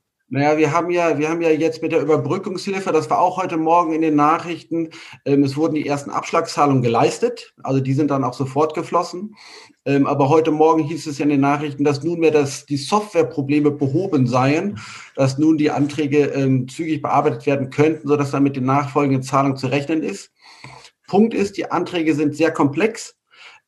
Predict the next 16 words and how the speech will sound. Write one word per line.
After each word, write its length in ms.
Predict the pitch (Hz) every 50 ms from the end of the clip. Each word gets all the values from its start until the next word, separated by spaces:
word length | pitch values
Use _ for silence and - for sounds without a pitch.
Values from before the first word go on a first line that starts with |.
| _ -
Ähm, 400 | 151 151 156 156 160 160 160 143
ich 200 | 151 139 131 135
muss 220 | 165 180 202 196
ehrlicherweise 920 | - - 160 170 175 180 175 175 180 160 156 165 160 165 160 151 170 - -
tatsächlich 500 | 165 165 - 160 160 147 156 139 - -
auch 140 | 139 131
mal 180 | 151 151 151 143
für 140 | 135 - 143
die 80 | 151
Politik 640 | 147 139 - 165 151 156 151 - - - 214 - - 143
an 60 | 151
der 100 | 156 156
Stelle 200 | 156 160 151 151
eine 140 | 147 147 139
Lanze 560 | 127 127 123 120 120 143 147 143 - - 160
brechen. 640 | - - - 165 170 - - 202 202 214 220 220